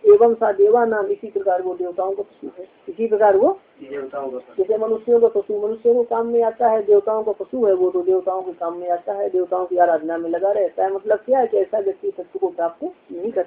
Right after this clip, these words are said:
Speaker 1: सकता है, मोक्ष प्राप्त नहीं कर सकता, ये तात्पर्य है। तो सब में विद्यमान एक आत्मा को जानेगा तो अन्य अन्य ऐसा नहीं लगेगा, लगेगा कि ये भी सब एक परमात्मा ही ऐसा लगेगा उसको।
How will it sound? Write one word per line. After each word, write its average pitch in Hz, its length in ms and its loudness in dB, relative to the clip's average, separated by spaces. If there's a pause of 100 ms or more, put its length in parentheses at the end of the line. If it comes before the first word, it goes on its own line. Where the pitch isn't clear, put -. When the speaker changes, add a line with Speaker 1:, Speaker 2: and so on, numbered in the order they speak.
Speaker 1:
सकता 165 300 -8
है, 190 220 -10
मोक्ष 185 240 -6
प्राप्त 185 320 -6
नहीं 165 180 -8
कर 156 220 -8
सकता, - 300 -8
ये 170 180 -2
तात्पर्य - 520 -10
है। 113 120 -12 (1000)
तो 185 80 -2
सब 220 220 0
में 233 180 6
विद्यमान 220 440 -2
एक 214 180 4
आत्मा 202 320 2
को 208 160 2
जानेगा 226 480 4
तो 214 140 0
अन्य 220 280 -2
अन्य 214 220 -2
ऐसा 180 240 -4
नहीं 170 220 -8
लगेगा, 156 440 -4 (200)
लगेगा 190 400 2
कि 185 140 -6
ये 185 140 -2
भी - 180 -10 (100)
सब 381 260 0 (140)
एक 180 200 -6
परमात्मा 165 480 -6
ही 247 180 -8
ऐसा - 300 -12
लगेगा 147 360 -8
उसको। - 340 -14